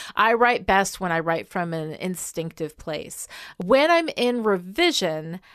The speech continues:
and everything is down on paper, then I can go back and be like, "You know what? This character doesn't have vulnerability. I'm not connecting with this character. My beta readers are not connecting with this character.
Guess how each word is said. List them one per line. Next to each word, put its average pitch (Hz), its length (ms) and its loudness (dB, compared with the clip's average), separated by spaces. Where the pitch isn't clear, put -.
and 202 180 0
everything 269 720 2
is 190 320 -2
down 233 540 2
on 190 160 2
paper, 175 680 -2
then 262 200 4
I 320 80 6
can 311 180 -6
go 247 140 6
back 214 320 4
and 214 100 0
be 190 140 0
like, 180 240 2
"You 247 80 -2
know 254 140 2
what? 208 320 4
This 226 160 4
character 214 400 0
doesn't 185 220 -4
have 170 180 -4
vulnerability. 156 760 -4
I'm 202 300 2
not 180 200 -2
connecting 170 420 -8
with 156 100 -8
this 160 160 -6
character. 160 400 -4
My 160 260 -8
beta 214 320 2
readers 170 380 -2
are 160 60 -4
not 151 160 -8
connecting 160 340 -10
with 156 140 -12
this 156 180 -10
character. 160 560 -4